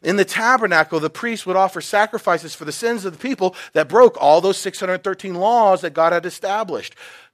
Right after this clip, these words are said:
God wanted this. God wanted Israel to know his mercy and kindness because it extends to a thousand generations. God wanted them to know how much he loved them.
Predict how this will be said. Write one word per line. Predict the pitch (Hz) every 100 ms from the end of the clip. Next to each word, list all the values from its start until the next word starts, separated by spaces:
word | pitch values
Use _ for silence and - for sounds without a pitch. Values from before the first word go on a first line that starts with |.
| 120
God | 185 196 180
wanted | 202 226 226 143
this. | 135 - - - _ - 135
God | 185 202 175
wanted | 202 254 -
Israel | 214 226 175 160 151 147
to | 147 -
know | 165 190 214
his | 180 147
mercy | 160 185 185 190
and | 160
kindness | - 196 196 170 139
because | - - 165
it | 165
extends | 165 - 214 202 160 - - -
to | 165
a |
thousand | - - 202 233 214 208
generations. | 175 196 190 196 190 139 101 - - - -
God | 196 214
wanted | 214 247 233
them | 226
to | - 185
know | 196 202
how | 170 180
much | 175 190 -
he | 160
loved | 165 185 175
them. | 127 98 _